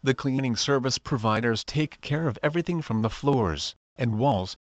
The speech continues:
to all the various pieces of furniture present within their area of responsibility. Therefore, owners or managers of commercial establishments can expect the cleaning agencies to take specialized care of their flooring,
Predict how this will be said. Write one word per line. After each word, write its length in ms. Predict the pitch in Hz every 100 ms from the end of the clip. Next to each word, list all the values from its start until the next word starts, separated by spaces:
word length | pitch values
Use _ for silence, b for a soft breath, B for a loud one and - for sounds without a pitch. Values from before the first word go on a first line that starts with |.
| _ -
to 160 | 135
all 180 | 120 139
the 80 | 131
various 400 | 120 131 127 -
pieces 500 | - 151 139 101 98
of 140 | 113
furniture 500 | - 135 139 - 104
present 440 | 98 - 147 139 139
within 320 | 117 143 135
their 160 | 123 -
area 380 | 151 165 104 98
of 140 | 120 113
responsibility. 1000 | 127 - 123 120 113 107 107 104 85 - _ _ _ _ _ _ -
Therefore, 580 | 135 196 - 90 82 - _ -
owners 320 | 139 135 131 -
or 140 | 147
managers 560 | 127 131 110 87 92 -
of 160 | 113
commercial 460 | - 120 151 143 131
establishments 800 | 123 - 123 127 113 - 101 -
can 160 | -
expect 480 | 131 - - 143 -
the 60 | 104
cleaning 440 | - 151 165 139
agencies 600 | 135 131 151 127 113 101
to 120 | -
take 280 | 117 156 131
specialized 720 | - 151 143 147 139 135 123
care 260 | - 143 165
of 100 | 113
their 140 | 120
flooring, 500 | 120 151 156 110 85